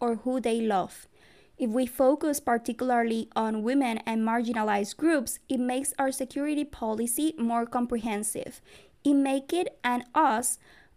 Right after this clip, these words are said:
stronger. Closing quote. The remarks of Baerbock, which is considered the first female foreign minister of Germany,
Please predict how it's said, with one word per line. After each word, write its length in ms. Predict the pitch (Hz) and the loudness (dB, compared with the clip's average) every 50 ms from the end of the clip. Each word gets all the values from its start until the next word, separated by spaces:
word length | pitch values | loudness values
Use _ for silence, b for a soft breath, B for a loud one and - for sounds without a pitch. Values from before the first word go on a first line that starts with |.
| b - | b -8
stronger. 800 | - - - - 254 247 233 226 226 196 175 - - - - _ _ _ _ _ _ _ _ _ _ _ _ _ _ _ _ _ _ _ - | -6 -6 -2 2 4 4 4 4 2 0 -4 -6 -6 -10 -16 _ _ _ _ _ _ _ _ _ _ _ _ _ _ _ _ _ _ _ -6
Closing 420 | - 247 233 233 226 247 240 233 | -2 0 0 0 0 -2 -2 -2
quote. 320 | 233 - - - - - - - b b b b b b b b b b b _ _ _ _ _ _ _ _ _ _ _ _ _ - | -4 -4 -8 -8 -8 -12 -14 -18 b b b b b b b b b b b _ _ _ _ _ _ _ _ _ _ _ _ _ -6
The 160 | - 254 294 | -2 0 0
remarks 560 | 294 294 294 262 277 277 285 320 359 - - - | 2 2 0 0 2 2 0 0 -2 -2 -6 -4
of 200 | - 359 370 359 | -4 -4 -4 -4
Baerbock, 760 | 254 208 247 247 254 262 240 226 226 208 202 196 196 - - - _ _ _ | -4 -2 -2 0 0 0 0 -2 -2 -2 -4 -4 -6 -8 -14 -20 _ _ _
which 380 | 220 240 254 254 247 240 - | -4 -4 -2 -2 -4 -4 -4
is 160 | 269 262 262 - | -4 -4 -4 -4
considered 640 | - 302 294 285 - 277 262 247 262 262 254 233 | -4 -4 -2 -2 -2 -2 -2 -2 0 0 0 -2
the 80 | 240 240 | -4 -6
first 500 | - - - 254 262 285 320 320 - - | -6 -6 -4 -2 0 0 -2 -2 -6 -8
female 480 | - - 262 262 254 247 247 240 247 | -8 -8 -6 -6 -4 -4 -4 -4 -4
foreign 480 | 247 247 - - 226 233 240 240 240 233 | -4 -6 -8 -8 -6 -4 -4 -4 -4 -4
minister 640 | 220 220 220 226 226 226 - - 220 214 214 - - - | -6 -6 -6 -6 -8 -8 -8 -6 -6 -6 -6 -8 -8 -8
of 240 | 220 220 214 220 196 | -6 -6 -6 -8 -8
Germany, 640 | 196 214 214 214 214 202 196 190 180 - 285 285 | -6 -4 -4 -4 -4 -6 -8 -10 -10 -10 -10 -12